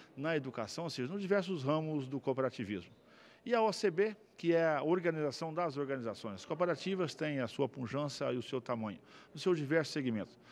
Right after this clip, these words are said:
E há cinquenta anos nós nos organizamos numa única entidade que tá dando essa contribuição importante para o país. O cooperativismo chamou a, a, a brasilidade, chamou o Brasil à sua responsabilidade. Quando organiza a cooperativa de uma forma,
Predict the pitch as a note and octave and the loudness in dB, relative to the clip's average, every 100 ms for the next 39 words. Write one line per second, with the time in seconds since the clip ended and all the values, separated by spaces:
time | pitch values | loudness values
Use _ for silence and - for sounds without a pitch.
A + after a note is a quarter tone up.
0 | - - - D#3+ E3 E3 C#3+ F#3 E3 D3 | -20 -20 -4 2 2 2 0 2 4 4
1 | E3 E3 - D3+ C3+ C3+ C#3 C3 B2+ C#3 | 2 -2 -4 -4 -2 0 2 2 0 -2
2 | D3+ D3 D3+ E3+ G#3+ F#3 D#3+ - A#2 B2+ | -2 0 2 4 4 2 -4 -2 2 2
3 | B2+ - - - - - A#2+ C3 C3+ B2+ | 0 -10 -20 -20 -20 -2 0 2 0 -2
4 | C#3 B2 A#2 G#2+ C3 B2 A#2 - B2+ A#2+ | -4 -2 -2 -2 -2 -2 -2 0 -2 -2
5 | - A2+ A2+ G2+ F#2 F#2+ G2 - B2+ C3 | -2 0 2 0 0 -2 -4 -2 2 2
6 | B2+ A2+ C#3 C#3+ C3 D3 B2 B2 C#3 - | 0 -4 -4 -4 -6 -6 0 2 2 -2
7 | - - - - - G2+ - G2+ G2 F#2+ | -20 -20 -20 -14 -6 -6 -2 -4 -4 -8
8 | - - - - - G#2 A#2 C3+ B2 A2+ | -14 -20 -20 -20 -10 -2 0 0 0 2
9 | B2+ C3+ - B2+ C#3 C#3 A#2+ A2 D#3+ C3+ | 4 4 2 -2 -2 0 0 0 -2 -2
10 | G#3 G3+ C#3 D3 - B2 G#2 A#2 A2 G#2 | -2 -2 0 0 -2 -8 -2 -2 0 -2
11 | F#2+ - - - - - C#3+ C#3+ C#3+ D3+ | -4 -4 -14 -20 -20 -6 4 6 6 4
12 | F3+ E3 D3+ C#3 B2+ - D#3+ C#3+ B2+ A#2 | 4 2 2 2 0 2 0 2 0 -2
13 | G2+ C3+ C#3 C3 | -2 0 2 2